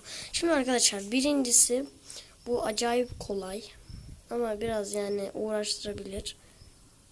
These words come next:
Bakın arkadaşlar... Haritada gösterdiğim yere gidin. Yani şuraya. Durun arkadaşlar. Tam gösteremiyorum.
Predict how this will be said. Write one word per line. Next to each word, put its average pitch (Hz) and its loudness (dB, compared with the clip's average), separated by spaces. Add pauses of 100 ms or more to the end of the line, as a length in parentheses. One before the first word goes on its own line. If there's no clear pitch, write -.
(1080)
Bakın - -6 (640)
arkadaşlar... 233 -2 (320)
Haritada 277 6
gösterdiğim 247 4
yere 226 0
gidin. 202 -6 (180)
Yani 208 -4
şuraya. 202 -4 (4000)
Durun 254 0
arkadaşlar. 202 -4 (1300)
Tam 277 4
gösteremiyorum. 240 4